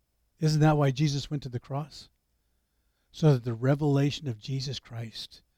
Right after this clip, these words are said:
could be made known in you, and you could become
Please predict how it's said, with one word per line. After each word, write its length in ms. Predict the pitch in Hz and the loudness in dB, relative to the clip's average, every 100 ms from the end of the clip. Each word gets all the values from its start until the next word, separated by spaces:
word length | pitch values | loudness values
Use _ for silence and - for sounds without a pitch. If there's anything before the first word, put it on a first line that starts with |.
| _ _ _ _ _ | _ _ _ _ _
could 180 | - 117 | -12 -10
be 140 | 120 | -8
made 280 | 117 120 113 | -4 -4 -6
known 440 | 113 117 127 131 143 | -8 -8 -6 -8 -12
in 240 | - 107 104 | -14 -12 -12
you, 380 | 101 110 139 147 _ _ _ _ _ _ _ _ _ _ _ _ _ _ _ _ _ - | -12 -10 -12 -14 _ _ _ _ _ _ _ _ _ _ _ _ _ _ _ _ _ -16
and 140 | 120 | -12
you 300 | 110 120 147 | -6 0 2
could 240 | 151 131 107 | 0 -6 -10
become 600 | 110 - 123 127 143 | -14 -10 -6 -4 -6